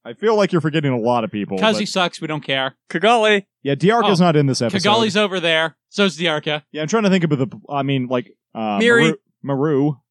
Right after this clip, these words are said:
Speaker 2: Yeah, Maru is the captain of the Archangel.
Speaker 1: She's
Speaker 2: She's
Speaker 1: in this episode.
Speaker 2: she's cool mom, but she's bad at it.
Speaker 1: Yeah, so
Speaker 2: Latarl is your mean aunt.
Speaker 1: <laughs> and she's also, she's good at it, actually. <laughs>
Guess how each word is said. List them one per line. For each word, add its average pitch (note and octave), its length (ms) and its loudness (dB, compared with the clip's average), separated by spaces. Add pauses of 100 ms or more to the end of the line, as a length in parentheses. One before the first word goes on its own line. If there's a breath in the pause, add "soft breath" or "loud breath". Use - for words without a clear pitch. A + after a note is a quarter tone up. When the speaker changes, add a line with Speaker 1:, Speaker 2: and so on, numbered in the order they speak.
(520)
Speaker 2:
Yeah, G3+ 160 -2
Maru B3+ 300 4
is A3+ 100 0
the G#3 60 -8
captain A3 320 -2
of E3+ 60 -8
the F3+ 100 -4
Archangel. E3+ 680 -4 (180)
Speaker 1:
She's G3+ 200 -4
Speaker 2:
She's G3 80 0
Speaker 1:
in E3 100 2
this C#3+ 160 2
episode. C3 500 2 (720)
Speaker 2:
she's G#3 240 -4
cool G#3+ 280 0
mom, D#3+ 440 0 (160)
but D3 260 -4
she's C3+ 180 -14
bad D3 240 -2
at D#3 100 -4
it. D#3+ 160 -4 (220)
Speaker 1:
Yeah, C3 160 -4
so D#3+ 160 0
Speaker 2:
Latarl G3+ 400 2
is F3+ 120 -8
your F3 100 -2
mean E3+ 240 0
aunt. D3+ 300 -2 (480)
Speaker 1:
<laughs> D#3 460 -2
and C#3+ 160 0
she's D3+ 240 0
also, D3 460 0 (120)
she's C4+ 260 0
good C#3+ 180 4
at G2 140 -6
it, G2+ 120 -10
actually. F3+ 680 -4
<laughs> A#3+ 60 0